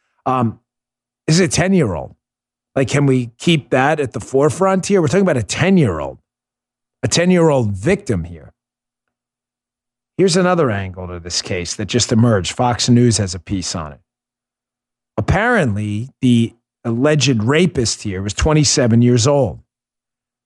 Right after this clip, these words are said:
but was listed as a minor in the abortionist report to the state.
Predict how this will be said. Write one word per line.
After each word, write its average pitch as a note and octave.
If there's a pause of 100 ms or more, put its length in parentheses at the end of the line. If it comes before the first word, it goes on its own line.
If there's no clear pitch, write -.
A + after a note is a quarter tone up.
but D#3+
was C#3
listed G3
as B2+
a C#3+
minor D3
in C3
the C#3+
abortionist C3
report A#2+
to C3
the A#2+
state. C#3+